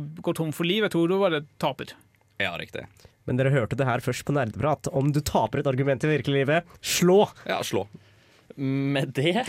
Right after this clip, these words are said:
Speaker 4: så tenker jeg at vi går til låt. Du hørte ikke det her først på Nerdeprat. Vi oppfordrer ikke til vold, med mindre det er i spill. Eh, vi skal nå høre Kefeider med Hurts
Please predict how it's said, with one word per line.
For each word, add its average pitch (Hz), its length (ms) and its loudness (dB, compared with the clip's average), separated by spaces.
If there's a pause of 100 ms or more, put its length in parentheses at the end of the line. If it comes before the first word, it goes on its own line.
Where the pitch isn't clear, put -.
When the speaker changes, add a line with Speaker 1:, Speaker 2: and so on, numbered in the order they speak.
(200)
Speaker 4:
så - 180 4
tenker 151 640 0
jeg - 240 -2
at 123 180 0
vi 123 120 -2
går 117 260 -2
til 110 120 -6
låt. 110 380 -2
Du 113 100 -2
hørte 113 360 -4
ikke - 340 -6
det 113 120 -2
her 107 180 -2
først - 320 -10
på 110 100 -6
Nerdeprat. - 540 -4
Vi 120 180 0
oppfordrer 135 480 -4
ikke 170 320 -4
til 208 120 -2
vold, 185 320 2
med 151 120 -2
mindre 107 240 -4
det 104 100 0
er 95 60 -2
i 110 80 -6
spill. - 300 -10 (720)
Eh, 127 460 2
vi 143 140 -2
skal 160 220 -2
nå 139 200 -2
høre 120 420 -2
Kefeider 147 680 -6
med 104 280 -6
Hurts 110 380 -6